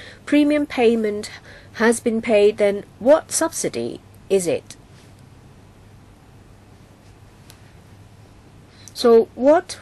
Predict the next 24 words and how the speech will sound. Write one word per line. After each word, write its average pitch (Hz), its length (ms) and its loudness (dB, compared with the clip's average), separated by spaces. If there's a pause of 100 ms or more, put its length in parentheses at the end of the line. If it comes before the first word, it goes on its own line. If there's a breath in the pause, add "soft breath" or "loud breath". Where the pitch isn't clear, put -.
was 220 240 0
the 202 140 -6
benefit 247 720 -6 (100)
to 180 120 -6
the 170 120 -2
civil 233 340 -2
servant 269 560 -6
if 151 320 -12 (260 loud breath)
premium 240 400 2
payment 208 560 -2 (300 loud breath)
is 202 180 4
paid 269 360 -2
up? - 280 -8 (1700)
Uh, 175 80 -8
please 247 320 -4
explain. 160 540 -8 (2000 loud breath)
First 233 300 -2
of 208 120 -12
all, 208 220 0
I'd 190 220 -4
like 202 200 -4
to 202 80 -12
talk 190 280 -8
about, 185 380 -8